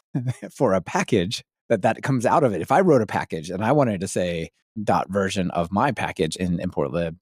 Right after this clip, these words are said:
how do I put a, a number in there that makes it the version, right? So, uh, do I have it here?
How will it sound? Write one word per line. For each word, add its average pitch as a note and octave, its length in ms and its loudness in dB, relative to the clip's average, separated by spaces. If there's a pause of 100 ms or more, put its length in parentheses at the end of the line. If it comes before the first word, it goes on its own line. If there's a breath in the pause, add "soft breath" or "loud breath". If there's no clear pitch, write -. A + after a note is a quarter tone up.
(200)
how G2+ 140 -4
do F#2 100 -2
I C3 180 2 (240)
put B2 160 2
a, F#2+ 140 0 (300)
a F#2+ 100 -4
number A#2 340 2
in G2+ 120 2
there G#2 160 2
that F#2+ 160 0
makes F#2+ 200 0
it G2 80 0
the F#2+ 100 0
version, F#2 320 0
right? F#2+ 240 -2 (240)
So, B2 420 2 (280)
uh, A#2+ 720 2
do A#2 100 0
I G#2+ 40 2
have G#2 120 -2
it G2 80 -2
here? D#3+ 240 0